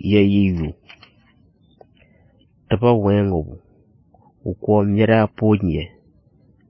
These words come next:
Mukubu diyo. Ngangamba nye. Atarampu yo. Yesu nga kubuni ya yu. Uh, tapa wengo.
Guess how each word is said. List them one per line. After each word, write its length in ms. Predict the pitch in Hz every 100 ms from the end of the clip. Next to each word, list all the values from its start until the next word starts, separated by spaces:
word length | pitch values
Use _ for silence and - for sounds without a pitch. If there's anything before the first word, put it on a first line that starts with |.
| -
Mukubu 380 | 104 110 104
diyo. 420 | 92 87 87 80 101 _ _ _ -
Ngangamba 560 | 98 98 101 98 104 95
nye. 340 | 87 80 90 _ _ _ _ _ _ _ _ _ _ -
Atarampu 480 | 117 135 135 135 131
yo. 200 | 107 95 - _ _ _ _ _ _ - _ _ _ -
Yesu 380 | 120 123 151
nga 120 | 143 131
kubuni 480 | 120 120 120 117
ya 60 | 117
yu. 240 | 110 98 90 - _ _ _ _ _ _ _ _ _ _
Uh, 280 | - 95 95
tapa 180 | - 107
wengo. 420 | 113 101 98 90